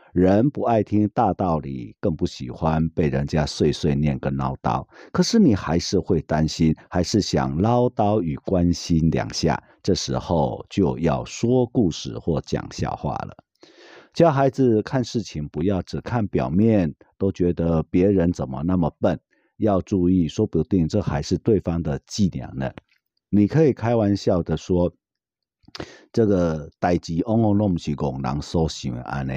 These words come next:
这看起来、听起来幽默，可是对方不一定能接受。直接说，“别那么笨，好不好？要多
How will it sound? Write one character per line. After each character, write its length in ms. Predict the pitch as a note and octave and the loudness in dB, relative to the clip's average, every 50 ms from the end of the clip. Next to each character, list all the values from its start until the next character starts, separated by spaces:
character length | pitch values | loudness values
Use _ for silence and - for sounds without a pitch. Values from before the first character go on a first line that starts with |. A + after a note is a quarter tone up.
| C3+ - - _ _ | -8 -10 -14 _ _
这 220 | - - C#3 A2+ F#2+ | 0 2 2 2 2
看 280 | - - - A2+ F#2 E2 | 0 -2 -4 -2 -2 -4
起 160 | - - C#2 | -6 -8 -10
来、 200 | B1+ B1+ C2+ - | -8 -6 -8 -8
听 260 | - - - G#2+ G#2 | -8 -4 -2 0 0
起 200 | G2 - - - | 0 -2 -4 -8
来 140 | - A#1 - | -6 -6 -6
幽 220 | - - D#2 D#2 D#2+ | -6 -4 -4 -2 0
默， 260 | E2 E2 D#2 - - - - - - _ | 2 2 0 0 -2 -8 -20 -20 -20 _
可 100 | - - | -8 -6
是 160 | - - - G#2 | -6 -4 -4 -4
对 320 | - - D#3+ D3+ C#3 G#2+ | 2 4 4 6 4 4
方 320 | - - E2+ E2 E2 E2+ | 2 0 -2 -2 -2 -2
不 200 | D#2+ - D2+ D2+ | -2 -4 -4 -4
一 60 | D2 C#2+ | -4 -4
定 300 | - D#2+ D2 C#2 B1+ A1+ | -4 -4 -4 -4 -6 -8
能 180 | A#1+ A#1+ C2 | -10 -10 -10
接 240 | C2 - - C#2 C2+ | -8 -6 -6 -6 -6
受。 300 | - - - - - _ _ - - _ _ | -4 -4 -4 -4 -6 _ _ -20 -20 _ _
直 160 | - - A#2 | 0 2 2
接 220 | B2 - D3+ D3 C#3 | 4 4 4 4 4
说 360 | - - C#3 C3+ C3+ B2+ A#2+ _ _ _ - | 2 2 2 2 2 0 -2 _ _ _ -6
，“别 180 | - D#2+ D#2 E2 | -4 -2 -2 0
那 140 | F#2 F#2+ | 0 0
么 100 | F2 D#2+ D2+ - | -2 -2 -4 -4
笨， 180 | F2 E2+ D2+ C#2+ | -4 -4 -4 -4
好 220 | - - D2 C#2 | -8 -10 -10 -8
不 160 | - - F2+ | -4 -2 -2
好？ 300 | E2+ - - D2+ - - _ - - | -2 -2 -4 -4 -6 -6 _ -12 -4
要 180 | - C3 A#2+ G2+ | -2 0 0 0
多 240 | - - A#2 A2 | 0 0 0 0